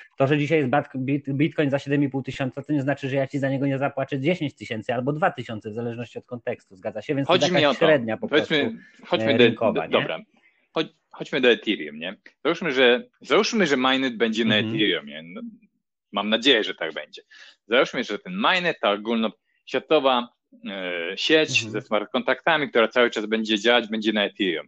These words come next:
Speaker 2: I <clears throat> jaki b-, musi być koszt
Speaker 1: Mhm.
Speaker 2: Ethereum, żeby ta sieć mogła działać, nie? No więc musi być taki, żeby zachęcać tych ludzi, którzy trzymają te nody, bo będzie to proof of stake, do tego, żeby,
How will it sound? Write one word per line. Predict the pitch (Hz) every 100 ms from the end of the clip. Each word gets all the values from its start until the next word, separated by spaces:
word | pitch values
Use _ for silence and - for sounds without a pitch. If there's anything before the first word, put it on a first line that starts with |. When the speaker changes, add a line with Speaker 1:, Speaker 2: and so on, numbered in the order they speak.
| -
Speaker 2:
I | 110 127 127 127 -
<clears throat> | 110 113 85 - - _ _ _ _ _ _ _ - - - 185 - _ _ _ _ _ _ -
jaki | 156 202 185
b-, | 135 -
musi | 135 147 156
być | 117
koszt | - 156
Speaker 1:
Mhm. | 135
Speaker 2:
Ethereum, | 113 143 135
żeby | 113 113 110 110
ta | 110
sieć | - 113
mogła | 110 98 104
działać, | 92 85 67 -
nie? | 85 98 _ - _ _ _ -
No | 151
więc | 185
musi | 185 -
być | 160 -
taki, | 151 143 156
żeby | 131 113 123 127 127 113
zachęcać | 107 110 135 123 127 -
tych | 110 -
ludzi, | 113 110
którzy | 107 107 98 98
trzymają | - - 120 120 113 95
te | 80
nody, | 98 117 127 170 - _ _ _ _ _ _ _ _ _ - 131
bo | 110
będzie | 117 117 110
to | -
proof | - 110 -
of | -
stake, | - 127 151 113
do | 110
tego, | 131 131
żeby, | 117 110 107 107